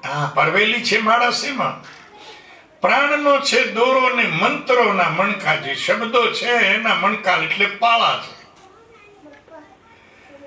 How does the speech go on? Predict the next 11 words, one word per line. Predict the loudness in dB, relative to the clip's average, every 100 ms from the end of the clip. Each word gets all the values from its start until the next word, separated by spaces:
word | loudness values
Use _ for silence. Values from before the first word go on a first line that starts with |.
| -20 -8 0
તો |
આ, | 2 4 4 2 0 -14 -18 -20 -20 -20 -20 -20 -20 -20 _ _ _ -20 _ 0
આ | 2
માળા | 4 2 2
કોણે | 2 2 4 2
પરવી | 2 2 2 0
છે? | 2 2
કે | 2 0
પરમાત્માએ | 2 2 2 2 2 0 2 2 2
પરવી | 0 0 0 -2
છે, | -2 -6